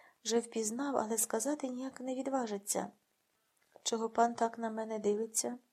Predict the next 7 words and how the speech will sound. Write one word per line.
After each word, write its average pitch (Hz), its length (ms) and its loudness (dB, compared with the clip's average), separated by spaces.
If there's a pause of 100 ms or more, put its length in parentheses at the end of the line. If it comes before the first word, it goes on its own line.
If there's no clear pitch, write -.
(680)
У 220 100 -2
пана 226 360 -2
є 226 160 0
ім'я. 247 580 -2 (760)
Левком 240 580 2
мене 202 280 -2
звати. 196 520 -4